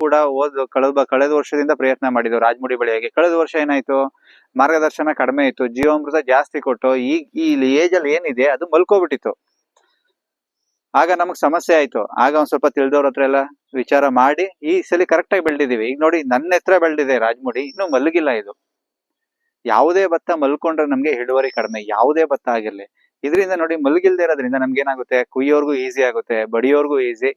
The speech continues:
ಇಳುವರಿನೂ ಕೂಡ ಹೆಚ್ಚಿರುತ್ತೆ. ನೀವು ಕೂಡ ರಾಜಮುಡಿ ಬೆಳೀರಿ. ನಿಮ್ಗೆ ಗೊತ್ತಿಲ್ಲ ಅಂದ್ರೆ ತಿಳಿದವ್ರ ಹತ್ರ ವಿಚಾರಿಸಿ. ನನ್ನ ಹತ್ರ, ನನ್ನ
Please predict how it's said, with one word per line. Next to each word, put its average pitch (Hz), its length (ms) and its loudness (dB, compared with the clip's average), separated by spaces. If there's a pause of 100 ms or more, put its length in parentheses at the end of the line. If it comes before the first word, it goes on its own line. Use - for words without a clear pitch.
ಇಳುವರಿನೂ 180 460 2
ಕೂಡ 160 160 0
ಹೆಚ್ಚಿರುತ್ತೆ. 113 460 -4 (1080)
ನೀವು 185 160 4 (100)
ಕೂಡ 170 100 2 (120)
ರಾಜಮುಡಿ 135 360 0 (100)
ಬೆಳೀರಿ. 123 400 0 (240)
ನಿಮ್ಗೆ 135 160 -2
ಗೊತ್ತಿಲ್ಲ 143 400 0
ಅಂದ್ರೆ 151 140 -2
ತಿಳಿದವ್ರ 143 340 2
ಹತ್ರ 143 160 0 (140)
ವಿಚಾರಿಸಿ. 135 360 0 (100)
ನನ್ನ 156 140 2
ಹತ್ರ, 165 160 -2 (140)
ನನ್ನ 131 160 0